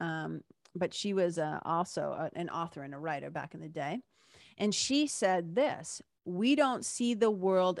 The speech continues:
as it is. We see it as we are. We don't see the world as it is. We see the world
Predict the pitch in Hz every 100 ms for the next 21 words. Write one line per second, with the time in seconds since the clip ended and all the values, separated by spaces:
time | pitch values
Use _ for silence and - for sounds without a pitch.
0 | - 175 180 170 214 - 160 156 156 160
1 | - _ _ _ _ 220 180 180 - 247
2 | 247 226 - 165 165 - 160 165 156 -
3 | 156 151 139 - - _ _ _ _ _
4 | _ _ _ - 185 170 202 254 - 311
5 | 320 339 202 180 180 175 170 170 - -
6 | 302 285 - 175 165 170 - - 185 -
7 | 269 277 262 180 175 175